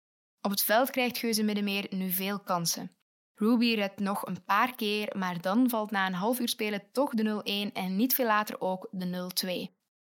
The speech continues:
De sfeer wordt er niet minder om bij W V H E D W. Geen van de wisselspelers zit nog in de dugout.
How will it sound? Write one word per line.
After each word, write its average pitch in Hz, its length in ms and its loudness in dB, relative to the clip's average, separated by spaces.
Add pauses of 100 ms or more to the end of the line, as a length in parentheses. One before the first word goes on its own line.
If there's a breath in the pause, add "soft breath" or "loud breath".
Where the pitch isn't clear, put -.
(920)
De 220 160 2
sfeer 302 380 6
wordt 302 180 2
er 262 60 2
niet 240 180 4
minder 220 340 2
om 196 220 2
bij 185 260 -2
W 185 160 -4
V 185 100 -4
H 185 260 0
E 190 120 -4
D 180 180 -6
W. 180 220 -6 (260)
Geen 214 380 2
van 247 120 2
de 233 60 2
wisselspelers 226 680 0
zit 208 160 -4
nog 202 220 -2
in 196 160 -2
de 185 120 -2
dugout. 185 640 -2